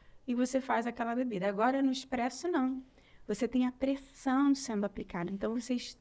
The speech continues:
o processo de extração é muito mais eficiente. Consequentemente, a gente extrai mais compostos, né?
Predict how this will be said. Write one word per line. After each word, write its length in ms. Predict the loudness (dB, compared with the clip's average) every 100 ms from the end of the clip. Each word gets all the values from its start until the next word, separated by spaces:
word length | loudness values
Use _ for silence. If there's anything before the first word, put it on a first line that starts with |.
| -18
o 80 | -18
processo 720 | -6 -2 -2 0 2 2 0 -14
de 60 |
extração 460 | -8 -4 -4 -4 2
é 60 |
muito 640 | 4 4 4 2 0 0 0
mais 260 | 0 -2
eficiente. 640 | -6 -12 -4 -2 -2 -8 -20 _ -20 -20 -20 _ -8 -2
Consequentemente, 1200 | -2 -2 -2 -4 -4 -6 -6 -2 0 2 0 0
a 20 |
gente 240 | 0 0 -2
extrai 380 | -2 2 2 2
mais 600 | 0 0 0 -2 -4 -2
compostos, 880 | 2 2 2 2 0 -4 -16 -10 -4
né? 240 | -4